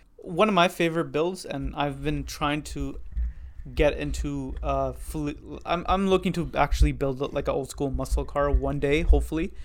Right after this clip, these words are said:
is a Camaro Z twenty-eights. It was orange. I believe it was a small block, small block Chevy. Uh, really, really old school engines, very nicely built. And what really caught my eye was the suspension.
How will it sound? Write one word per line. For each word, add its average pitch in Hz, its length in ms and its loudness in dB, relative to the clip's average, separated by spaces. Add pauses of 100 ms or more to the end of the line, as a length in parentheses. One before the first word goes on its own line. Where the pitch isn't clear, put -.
(580)
is 170 120 2
a - 60 0
Camaro 151 420 6 (100)
Z 147 160 -2
twenty-eights. 143 540 0 (420)
It 170 60 4
was 160 120 8
orange. 180 480 2 (260)
I 156 160 8
believe 156 540 2
it 160 60 4
was 143 80 2
a 143 100 0
small 135 340 -2
block, 127 380 -6 (180)
small 170 400 4
block 156 280 4
Chevy. 147 420 -2 (220)
Uh, 135 380 0
really, 190 360 6
really 165 300 4
old 147 260 -2
school 147 460 0 (380)
engines, 151 600 2 (100)
very 147 340 6
nicely 160 380 2
built. 143 380 0 (340)
And 143 360 0
what 165 200 6
really 170 180 4
caught 165 240 4
my 147 140 6
eye 147 220 4
was 156 180 2
the 135 80 -4
suspension. 139 600 -6